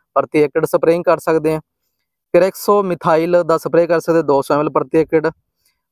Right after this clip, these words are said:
ਪ੍ਰੋਪੇਨੇਨ ਦਾ spray ਕਰ ਸਕਦੇ ਚਾਰ ਸੌ ਪੰਜ, ਚਾਰ ਸੌ ਤੋਂ ਪੰਜ ਸੌ ਗ੍ਰਾਮ। pyracolestrabin ਦਾ spray ਕਰ ਸਕਦੇ ਹਾਂ ਦੋ ਸੌ ਗ੍ਰਾਮ। ਮੈਟੀਰੀ-,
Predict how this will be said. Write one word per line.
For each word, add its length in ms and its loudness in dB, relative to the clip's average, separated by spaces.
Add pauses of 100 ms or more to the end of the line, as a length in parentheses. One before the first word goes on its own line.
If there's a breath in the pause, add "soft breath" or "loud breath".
(120)
ਪ੍ਰੋਪੇਨੇਨ 1400 0
ਦਾ 120 2
spray 300 -2
ਕਰ 120 0
ਸਕਦੇ 240 -2
ਚਾਰ 220 0
ਸੌ 160 -4
ਪੰਜ, 240 -2 (320)
ਚਾਰ 180 2
ਸੌ 120 -8
ਤੋਂ 80 -2
ਪੰਜ 200 0
ਸੌ 160 -2
ਗ੍ਰਾਮ। 240 -2 (960)
pyracolestrabin 1300 0 (200)
ਦਾ 100 2
spray 440 0
ਕਰ 100 -2
ਸਕਦੇ 360 -2
ਹਾਂ 60 -6 (500)
ਦੋ 160 2
ਸੌ 140 -2
ਗ੍ਰਾਮ। 340 0 (360)
ਮੈਟੀਰੀ-, 500 0